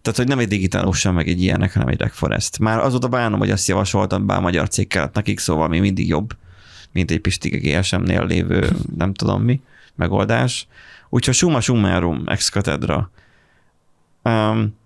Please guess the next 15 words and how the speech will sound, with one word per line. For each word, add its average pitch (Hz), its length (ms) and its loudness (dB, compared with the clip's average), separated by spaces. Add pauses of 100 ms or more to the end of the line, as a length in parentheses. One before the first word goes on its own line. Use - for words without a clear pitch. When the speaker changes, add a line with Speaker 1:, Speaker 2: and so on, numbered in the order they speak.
(360)
Speaker 1:
az, 147 160 0
amikor 104 560 0 (480)
kicseréled 113 540 2
az 104 100 2
U 123 180 4
R 95 80 2
L-t, - 420 -4 (280)
mert 107 300 0
ugye 104 260 2
te 110 120 0
nem 123 140 2
azt 107 180 0
akarod, 92 340 -2
hogy 85 200 0
a, 60 260 0